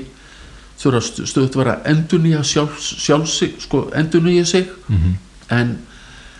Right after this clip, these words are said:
Speaker 1: hann var reynd að gera síðan könnun
Speaker 2: Mm.
Speaker 1: eftir að hann, hann bara, ef ég man rétt, þrjátíu fyrirtæki saman, fimmtán par, alltaf fimmtán saman, og eftir að bókin var gefin út,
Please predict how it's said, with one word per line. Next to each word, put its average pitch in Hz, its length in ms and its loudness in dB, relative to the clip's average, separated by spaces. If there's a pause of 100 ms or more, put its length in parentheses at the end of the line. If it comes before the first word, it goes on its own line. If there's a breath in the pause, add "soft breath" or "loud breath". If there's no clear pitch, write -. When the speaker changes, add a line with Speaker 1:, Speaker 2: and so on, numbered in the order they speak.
(180 loud breath)
Speaker 1:
hann 110 120 -4
var 110 100 0
reynd 127 160 2
að 127 100 -2
gera 135 180 2
síðan 135 240 0
könnun 180 600 2 (120)
Speaker 2:
Mm. 101 140 2 (640)
Speaker 1:
eftir 151 340 -2
að 160 200 2
hann, 135 220 0
hann 110 200 -2 (100)
bara, 135 300 2
ef 131 60 -2
ég 131 140 0
man 127 180 0
rétt, 135 460 -4 (1160 loud breath)
þrjátíu 151 440 2
fyrirtæki 160 540 2
saman, 165 540 2 (200)
fimmtán 160 480 -2
par, 139 180 0
alltaf 147 380 -4
fimmtán 165 560 -2
saman, 185 540 0 (920 loud breath)
og 127 380 2 (360)
eftir 123 240 0
að 113 80 -2
bókin 160 300 2
var 143 100 2
gefin 135 300 2
út, 160 320 0